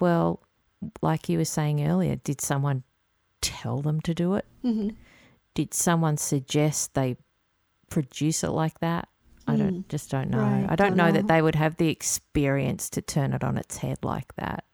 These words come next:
Speaker 1: if that's what
Speaker 2: Right.
Speaker 1: they've done, 'cause I haven't heard it. <laughs> But I'm
Speaker 2: Yeah.
Speaker 1: gonna listen to it now, and then I'll
Speaker 2: Mm.
Speaker 1: have a better idea.
Speaker 2: Hmm. <laughs> Yeah.
Speaker 1: But anyway.
Speaker 2: Anyway, that's just my opinion, and what do I know?
Speaker 1: Well,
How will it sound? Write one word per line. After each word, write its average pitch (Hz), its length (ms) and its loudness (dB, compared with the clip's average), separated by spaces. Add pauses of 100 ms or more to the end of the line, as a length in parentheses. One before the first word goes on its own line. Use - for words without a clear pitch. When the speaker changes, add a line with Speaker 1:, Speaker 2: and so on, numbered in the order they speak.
(260)
Speaker 1:
if - 140 -2
that's 214 220 -2
what 208 80 -2
Speaker 2:
Right. 202 80 -6
Speaker 1:
they've - 180 -8
done, 139 300 -4
'cause - 160 -8
I 143 120 2
haven't 139 260 -2
heard 170 400 6
it. 160 340 0
<laughs> - 260 -6
But - 240 0 (280)
I'm 220 40 -4 (160)
Speaker 2:
Yeah. 196 40 4
Speaker 1:
gonna 208 220 6
listen 180 340 6
to 190 220 6
it - 120 2
now, 147 560 2
and 156 180 2
then 151 140 2
I'll 147 300 2
Speaker 2:
Mm. 165 40 -4
Speaker 1:
have 156 180 0
a 139 40 -2
better 139 340 2
idea. 139 540 -2 (420)
Speaker 2:
Hmm. 190 340 0
<laughs> - 320 -20
Yeah. 240 320 2 (280)
Speaker 1:
But 185 80 2
anyway. 147 580 2
Speaker 2:
Anyway, 233 300 4
that's 214 280 0
just 208 240 -2
my 175 140 2
opinion, 156 720 -2 (120)
and 156 240 -6 (240)
what 170 240 -4
do 160 140 0
I - 200 -4
know? - 300 -8
Speaker 1:
Well, 285 420 -2